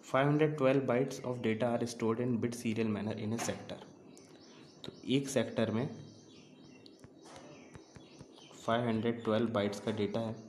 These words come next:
मतलब टू raise to power नाइन बाइट्स का। The capacity of disk pack and the number of bits to specify a particular sector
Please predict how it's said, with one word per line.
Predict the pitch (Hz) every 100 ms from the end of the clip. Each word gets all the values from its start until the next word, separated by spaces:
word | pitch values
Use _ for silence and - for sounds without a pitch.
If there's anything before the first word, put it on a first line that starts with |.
| - - - - - - - - - 107
मतलब | 107 117 120
टू | 131
raise | 123
to | -
power | 101 110
नाइन | 107 104 104
बाइट्स | 101 101 -
का। | - - - - - - - - - - -
The | -
capacity | 113 127 123 - 151
of | 143 131
disk | 139 -
pack | 135 139 -
and | 120 120
the | 131
number | 117 117 123
of | 113
bits | 120 -
to | - 117
specify | 110 104 113
a | 117
particular | 98 98 107 107
sector | 98 - -